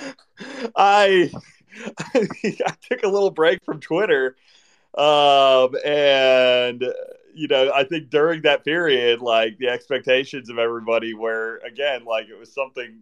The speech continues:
there wasn't anything that was promised along with it. Just,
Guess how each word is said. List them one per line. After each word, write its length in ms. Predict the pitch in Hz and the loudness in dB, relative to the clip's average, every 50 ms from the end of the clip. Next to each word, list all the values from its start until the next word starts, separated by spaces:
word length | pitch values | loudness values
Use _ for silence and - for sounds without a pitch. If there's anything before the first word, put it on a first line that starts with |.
| _ _ _ - | _ _ _ -18
there 140 | 104 107 | -16 -14
wasn't 540 | 110 110 104 107 120 120 120 123 127 123 _ _ _ - | -10 -6 -4 -2 -2 -4 -4 -10 -18 -18 _ _ _ -14
anything 500 | 101 107 117 120 120 117 117 110 110 101 95 | -14 -12 -12 -10 -10 -10 -10 -10 -14 -18 -12
that 120 | 107 98 - | -12 -12 -12
was 140 | 107 101 | -12 -20
promised 580 | _ - - 110 120 123 113 107 110 113 - - | _ -4 0 2 2 2 2 0 -6 -6 -4 -4
along 360 | 110 107 104 117 113 104 98 101 | -2 0 0 0 0 -2 -4 -6
with 220 | 110 123 123 104 | -6 -6 -6 -6
it. 300 | 98 98 104 98 - _ | -8 -8 -8 -10 -12 _
Just, 280 | _ 110 117 110 _ _ | _ -12 -12 -12 _ _